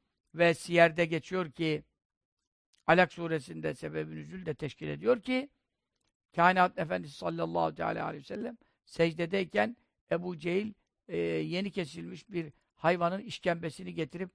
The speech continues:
mübarek başın üstüne bırakmıştır mesela. Bu meşhur bir hadisedir. Ve Fatıma annemiz kimse de cesaret edememiştir. Efendimiz sallallahu aleyhi ve sellem mübarek boynundan o leşi kaldırmaya.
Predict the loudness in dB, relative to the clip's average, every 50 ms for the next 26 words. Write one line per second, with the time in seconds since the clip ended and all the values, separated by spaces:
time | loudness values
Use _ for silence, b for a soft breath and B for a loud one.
0 | _ _ _ _ -12 -4 4 6 6 8 6 6 2 -2 -4 -6 -6 -6 -12 -18
1 | -16 -8 -6 -6 -4 -2 -2 -4 -4 -6 -10 -16 -18 -18 -18 -18 -18 -20 -20 _
2 | -20 -20 -20 _ _ _ _ _ -14 -12 -10 -8 -8 -10 -10 -14 -18 -18 -10 -10
3 | -8 -8 -8 -12 -16 _ -18 -18 -18 -18 -20 _ _ -20 -20 -20 -20 _ _ _
4 | _ _ _ _ _ _ _ _ _ _ _ _ _ _ _ _ _ _ _ _
5 | _ _ _ _ _ _ _ _ _ _ _ _ _ 4 6 8 8 8 6 4
6 | -2 -12 -18 -10 -2 4 4 4 4 4 2 4 6 6 6 4 0 -4 -6 -8
7 | -12 -14 -14 -10 -8 -8 -8 -8 -8 -8 -8 -8 -4 -2 0 0 0 0 -2 -6
8 | -4 -4 -4 -4 -4 -8 -12 -14 -14 -10 -10 -10 -10 -12 _ _ _ _ _ _
9 | _ _ _ -14 -6 -4 -4 -4 -4 -6 -6 -6 -6 -4 -2 0 0 0 -2 -4
10 | -8 -8 -8 -8 -4 -2 -2 -2 0 -2 -6 -8 _ _ _ _ _ _ _ -4
11 | -2 -2 -2 -4 -4 -2 -2 -2 -2 -2 -4 -6 -4 -2 -2 -4 -4 -4 -8 -8
12 | -4 -4 -4 -4 -6 -8 -8 -4 -2 -2 -2 -2